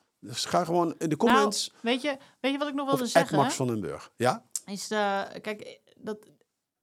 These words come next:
Speaker 2: dat hele internet daten, dat app daten en zo, dat is helemaal aan mij voorbij gegaan. Want ik
Speaker 1: Mij
Speaker 2: heb
Speaker 1: ook.
Speaker 2: toen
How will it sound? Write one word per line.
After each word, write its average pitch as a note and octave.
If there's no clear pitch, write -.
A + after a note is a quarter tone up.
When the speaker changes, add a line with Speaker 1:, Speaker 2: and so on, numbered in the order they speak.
Speaker 2:
dat F#3
hele G3
internet G3+
daten, F3
dat F3
app F#3
daten E3+
en E3+
zo, D#3+
dat D#3
is -
helemaal E3+
aan D#3+
mij D#3+
voorbij E3+
gegaan. C#3
Want C#3
ik E3+
Speaker 1:
Mij D3+
Speaker 2:
heb F#3+
Speaker 1:
ook. F3
Speaker 2:
toen F#3+